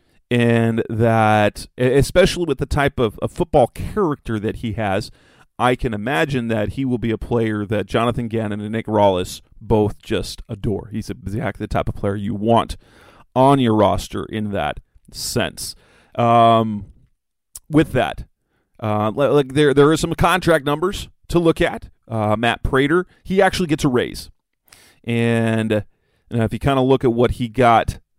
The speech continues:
last season, so his last contract, he was two years and four and a half million. He comes back on seven and a half million dollars, four million of it guaranteed. And,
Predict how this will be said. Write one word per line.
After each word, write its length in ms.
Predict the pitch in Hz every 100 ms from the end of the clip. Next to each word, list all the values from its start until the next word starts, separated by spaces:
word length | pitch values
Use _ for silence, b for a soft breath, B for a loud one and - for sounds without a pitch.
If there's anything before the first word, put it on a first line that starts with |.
| _ _
last 460 | 107 110 110 113 -
season, 320 | 127 110 120
so 100 | 117
his 140 | 107 113
last 320 | 117 127 -
contract, 500 | 131 113 - 107 -
he 80 | 113
was 180 | 101
two 220 | - 139 139
years 340 | 127 120 -
and 80 | 104
four 200 | 123 117
and 80 | 104
a 40 |
half 300 | 104 98 -
million. 460 | 107 98 101 - - b b b b b -
He 200 | 156 185
comes 320 | 170 156 135
back 320 | 127 117 113
on 300 | - 117 113 -
seven 540 | - - - 117 113 120
and 100 | 117
a 60 |
half 360 | 110 104 87 -
million 320 | 117 107 113
dollars, 500 | 160 226 85 - - _ _ _ _
four 240 | 123 117
million 320 | 117 113 110
of 100 | 98
it 100 | 101
guaranteed. 600 | 98 87 104 - 85 67
And, 100 | 80